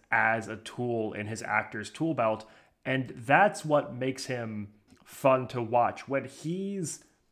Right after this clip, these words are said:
playing the protagonist when he's kinda leading and driving a conversation, it leaves a lot to be desired. The whole, like,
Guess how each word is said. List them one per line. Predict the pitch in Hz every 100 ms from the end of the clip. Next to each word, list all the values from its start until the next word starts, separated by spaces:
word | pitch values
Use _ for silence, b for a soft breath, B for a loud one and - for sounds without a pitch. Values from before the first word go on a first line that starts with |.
| _ _ _
playing | - - 127 139 151 156
the | 139
protagonist | - 127 - 104 107 117 151 156 -
when | 113
he's | 101 135 139 139 -
kinda | 127 131 117
leading | 104 104 113 131 139 135
and | 110 104
driving | - 101 98 98 110 131
a | 117
conversation, | - 113 110 110 - 139 143 196 190 170 B B B _ _
it | 165 196 175
leaves | 170 190 190
a |
lot | 185 170 170
to | 165
be | 170 165
desired. | 143 135 143 156 160 143
The | 139
whole, | - 143 143
like, | 135 127